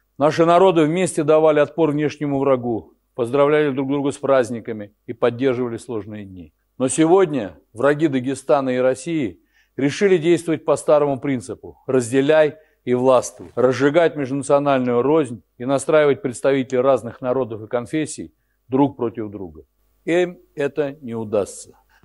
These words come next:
Позиция России по палестино-израильскому конфликту остаётся неизменной с тысяча девятьсот сорок восьмого года. Мы поддерживаем идею создания государства Палестина, только на таких условиях будет достигнут мир на Ближнем Востоке.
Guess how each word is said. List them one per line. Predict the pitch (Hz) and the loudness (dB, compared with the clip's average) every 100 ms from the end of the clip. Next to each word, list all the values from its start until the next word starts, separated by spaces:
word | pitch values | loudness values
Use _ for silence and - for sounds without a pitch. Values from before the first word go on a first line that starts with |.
| _ | _
Позиция | 131 139 180 - 175 | 2 4 2 4 6
России | 170 160 190 175 | 6 4 2 0
по | 160 | 0
палестино-израильскому | - 165 160 180 165 156 160 156 151 156 143 | -2 -2 -4 -4 -2 -2 2 2 0 -4 -2
конфликту | 151 143 175 160 120 90 - | -4 -2 -4 -2 -4 -8 -8
остаётся | 113 - 160 156 151 | -8 0 0 0 0
неизменной | 147 151 127 143 180 170 151 | 0 0 -2 -2 -2 -2 -4
с | - | -4
тысяча | 165 143 135 | -6 -6 -6
девятьсот | 139 127 147 135 | -6 -4 -6 -2
сорок | 139 123 | -4 -4
восьмого | 127 113 127 120 | -6 -6 -6 -8
года. | 104 110 85 _ _ _ _ _ _ _ | -8 -10 -12 _ _ _ _ _ _ _
Мы | 123 147 | -2 2
поддерживаем | 165 156 190 175 170 170 165 | 2 2 2 4 2 0 0
идею | 170 160 | 0 0
создания | 165 135 165 156 151 | 0 0 0 0 -2
государства | 139 156 147 135 - | -8 -4 -2 -2 -4
Палестина, | 120 147 143 - 170 160 104 - _ _ - | -6 -6 -6 -6 -6 -4 -4 -8 _ _ 0
только | 160 156 151 | 0 2 0
на | 143 | 0
таких | 151 - 170 147 | -2 -2 -4 -6
условиях | 131 143 127 113 107 | -4 -2 -2 -2 -4
будет | 131 123 | -4 -2
достигнут | 120 117 - 127 117 - | -4 -4 -6 -8 -8 -6
мир | 135 147 - _ | -4 -4 -6 _
на | 113 | -12
Ближнем | 107 117 110 110 | -10 -10 -10 -12
Востоке. | 107 104 - 85 | -12 -12 -14 -18